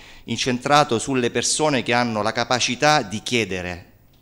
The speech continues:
Bisogna capire chi ha bisogno e soprattutto quelle persone che non hanno la forza, eh, perché sono timide, perché hanno dei problemi, a chiedere. Allora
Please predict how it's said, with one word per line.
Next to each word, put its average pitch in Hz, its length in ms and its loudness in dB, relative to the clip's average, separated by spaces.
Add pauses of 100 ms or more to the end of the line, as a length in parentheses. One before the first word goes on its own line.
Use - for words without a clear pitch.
(460)
Bisogna 120 640 2
capire 135 580 -2
chi - 140 -6
ha 135 100 2
bisogno 123 720 -2
e 120 60 -10
soprattutto - 360 -12
quelle 135 200 -2
persone 139 420 -2
che 131 140 0
non 135 120 2
hanno 117 520 0 (240)
la 117 180 0
forza, 117 680 -2 (260)
eh, 98 220 -10
perché 113 680 -2
sono 117 260 -2
timide, 123 440 -4
perché 107 240 -8
hanno 117 100 -2
dei 120 100 -4
problemi, 131 520 0
a 117 180 -2
chiedere. 101 500 0
Allora 135 460 2